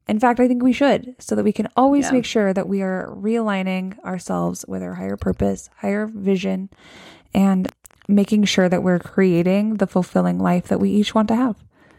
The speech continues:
Speaker 2: Yeah, I agree. I think it's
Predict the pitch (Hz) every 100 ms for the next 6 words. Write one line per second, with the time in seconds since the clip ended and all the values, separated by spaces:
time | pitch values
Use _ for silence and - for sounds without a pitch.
0 | _ _ _ 202 202 202 _ _ _ -
1 | 165 170 202 190 - - - - - -
2 | 190 180 - -